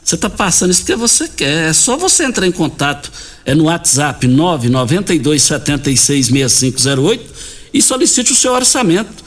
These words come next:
Lá na L T Grupo eu quero ver todo mundo lá.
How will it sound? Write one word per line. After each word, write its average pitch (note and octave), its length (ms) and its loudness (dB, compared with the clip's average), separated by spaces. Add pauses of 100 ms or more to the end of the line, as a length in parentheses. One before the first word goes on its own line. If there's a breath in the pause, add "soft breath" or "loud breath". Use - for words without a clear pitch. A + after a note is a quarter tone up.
(140 loud breath)
Lá A3 160 2
na G#3+ 140 0
L F3 220 0
T C#3+ 160 -2
Grupo D3+ 280 0
eu E3 60 2
quero C#3 200 -2
ver A#2+ 140 -2
todo A#2 300 -2
mundo G2 240 -2
lá. D#2 180 -6